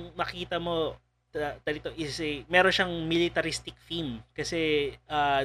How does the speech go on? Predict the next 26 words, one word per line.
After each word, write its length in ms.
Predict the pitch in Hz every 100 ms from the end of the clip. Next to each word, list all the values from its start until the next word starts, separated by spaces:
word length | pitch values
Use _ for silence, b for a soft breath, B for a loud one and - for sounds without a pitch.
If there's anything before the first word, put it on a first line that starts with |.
| 135
they 180 | - 160
dev-, 300 | 147 160 - - -
they, 140 | 147 147 143 151
they 100 | 156
have 200 | 160 143
developed, 500 | 156 147 147 147 - -
ah, 640 | 147 135 135 131 127 117 _ _ _ _ _ _ _ -
ah, 160 | 156
the 120 | 147 160
series 380 | 196 185 180
has 240 | 170 160 151
a 160 | 156 143 139 127
parang, 540 | - 139 139 135 127 123 _ _ _ _ _ _ _ _
ah, 1000 | 156 151 143 139 135 135 131 127 120 120 117 117
how 140 | 135 120
can 140 | 123
I 60 | 113
say 180 | 120 113
this? 300 | 110 - - _ _ _ _
Meron 300 | 175 196 202
silang 520 | 214 202 185 180 170
dinevelop 680 | 147 165 170 165 156 160 -
na, 220 | 156 147 143 139 135 131 - _ _ _ -
ah, 500 | 151 139 135 131 123 131 _ _ _
super, 580 | - - 202 196 190 170 -
ah, 280 | 165 151